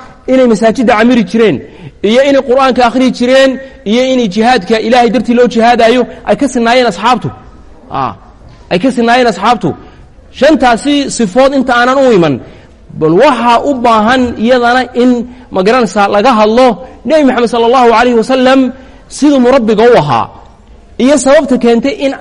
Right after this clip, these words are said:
tabcan, waxa weyn waa nebinimada iyo, iyo rasuulnimada sallallahu alayhi wasallam oo wax u dhigma aanu jirin. Ah, maantana heli mayno qof odhanaya, waxa weeyaan, awooddii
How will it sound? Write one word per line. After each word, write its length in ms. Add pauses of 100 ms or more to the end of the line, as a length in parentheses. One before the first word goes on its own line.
tabcan, 300
waxa 140
weyn 100
waa 120
nebinimada 460
iyo, 220
iyo 200
rasuulnimada 560 (380)
sallallahu 360
alayhi 100
wasallam 240
oo 120
wax 120
u 80
dhigma 220
aanu 160
jirin. 280 (120)
Ah, 180 (400)
maantana 360
heli 200
mayno 260
qof 200
odhanaya, 520 (340)
waxa 240
weeyaan, 380 (140)
awooddii 560